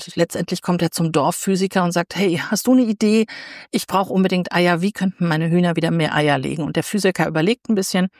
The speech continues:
denkt drauf rum und, äh, sagt ihm, „Ja,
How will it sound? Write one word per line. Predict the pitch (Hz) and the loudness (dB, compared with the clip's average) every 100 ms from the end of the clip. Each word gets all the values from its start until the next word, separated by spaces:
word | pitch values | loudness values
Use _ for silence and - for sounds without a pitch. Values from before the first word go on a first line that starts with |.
| - - _ _ _ _ _ - | -20 -20 _ _ _ _ _ 0
denkt | 185 165 - | 2 2 0
drauf | 147 - | -2 2
rum | 180 214 _ - - - - _ _ | 2 0 _ -20 -20 -20 -20 _ _
und, | 170 160 156 160 147 | 2 4 4 2 0
äh, | 156 | -2
sagt | 147 - | -2 -4
ihm, | 151 | -6
„Ja, | 139 | -6